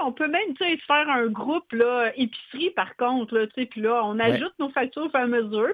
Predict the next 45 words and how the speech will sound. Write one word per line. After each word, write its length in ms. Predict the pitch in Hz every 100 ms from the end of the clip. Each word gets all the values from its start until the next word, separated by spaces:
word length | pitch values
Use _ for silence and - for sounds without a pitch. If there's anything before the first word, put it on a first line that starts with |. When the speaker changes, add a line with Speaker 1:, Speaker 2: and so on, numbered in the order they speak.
| -
Speaker 1:
puis 180 | 262 262 - - -
quand 180 | 240 277
que 100 | 294 262
c'est 120 | 269
payé, 420 | 254 262 226 214 311
vous, 320 | 302 233 208
vous 60 | 196
allez 220 | 214 226
cocher 440 | 226 - 226 - 262
la 160 | 254
case 300 | 226 226 247 262
que 80 | 226 220
c'est, 320 | 214 202 202 185 _ - - _ _
c'est, 220 | 180 185 180
c'est 140 | 196 -
terminé, 500 | 233 226 208 208 415
fait 100 | 226
que 640 | - - _ _ _ - 185
ça 140 | 214 214
s'enlève, 480 | 220 226 220 208 370 349 -
puis 180 | 214 202
là, 240 | 220 247
ben, 240 | 214 190
on, 220 | 190 190 185 - - -
on 160 | 185
voit 220 | 185 208
le 140 | 240 226
montant 420 | 214 202 - 220
qui 140 | -
nous 180 | 214 214
reste 360 | 220 196 196 -
à 80 | 180
payer. 320 | - 180 214 - - -
Alors, 300 | 185 208 226 - -
c'est 80 | 233
vraiment 280 | 240 262 339 480 440 _ _ -
un 140 | 202
bel 320 | 190 240 285
outil, 500 | 254 214 - - 247
là, 260 | 226 196 202
si 60 | 196
on 140 | 208 196
veut 160 | 208
pas 200 | 202 269 262
se 200 | -